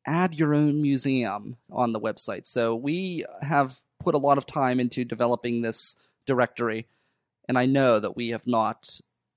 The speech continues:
gotten all of the museums, galleries, and historic places in southwestern Pennsylvania. So we want people to really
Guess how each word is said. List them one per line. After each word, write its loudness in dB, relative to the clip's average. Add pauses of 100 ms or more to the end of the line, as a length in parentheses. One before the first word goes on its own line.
(100)
gotten 0
all -6
of -10
the -14
museums, -8
galleries, -8
and -8
historic -8
places -8
in -10
southwestern -8
Pennsylvania. -10
So -6
we -4
want 2
people -4
to -6 (420)
really 0